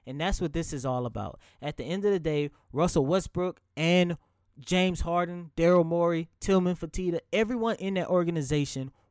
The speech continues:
wants to win a championship. If we would have kept Chris Paul, not saying that we, we could not have gotten it done with him, but at the same time,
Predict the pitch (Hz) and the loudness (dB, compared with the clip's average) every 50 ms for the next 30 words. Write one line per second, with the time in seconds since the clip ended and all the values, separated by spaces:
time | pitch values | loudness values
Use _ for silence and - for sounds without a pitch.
0 | _ 123 135 151 165 165 156 - - - 170 151 139 147 143 143 143 - 135 139 | _ -4 -2 -2 -2 -2 -4 -6 -4 -2 -2 -2 0 -2 -2 -2 -4 -4 -6 -8
1 | 127 - - 143 131 123 - 113 113 110 - - 104 92 - _ _ _ _ _ | -6 -4 -4 -4 -4 -4 -6 -10 -12 -12 -12 -12 -12 -14 -16 _ _ _ _ _
2 | _ _ _ _ _ _ _ _ _ _ _ _ - - 151 156 226 262 269 320 | _ _ _ _ _ _ _ _ _ _ _ _ -10 -8 -4 -2 -2 0 2 2
3 | 294 285 269 233 - - - 240 214 - - - 226 196 - - 175 190 208 220 | 2 2 2 0 0 2 2 2 2 0 -2 -4 -4 -2 -2 2 4 6 8 8
4 | 226 226 226 - - _ - 277 285 254 226 - 233 233 226 214 196 175 156 143 | 8 6 2 -2 -10 _ -4 0 0 2 2 2 2 2 2 2 2 0 0 -4
5 | - 180 185 190 - - - - 185 196 214 208 185 196 190 165 143 139 175 185 | -4 -6 -6 -6 -4 -6 -6 -6 -6 -4 -4 -4 -2 -2 -4 -4 -4 -4 -4 -4
6 | 151 - 160 139 127 113 143 143 185 220 180 139 165 - - - 175 147 139 147 | -4 -6 -8 -12 -8 -4 0 2 2 2 2 0 0 -2 -2 -2 -4 -4 -4 -6
7 | 165 - _ _ _ _ _ _ _ _ _ _ _ _ _ _ _ - 139 214 | -8 -10 _ _ _ _ _ _ _ _ _ _ _ _ _ _ _ 2 2 2
8 | 208 202 190 - 175 160 - 214 214 208 196 175 - 196 214 240 240 220 208 190 | 2 2 -2 -4 -6 -4 -2 0 0 0 -2 -2 0 4 6 6 6 6 4 0
9 | 180 175 | -2 -6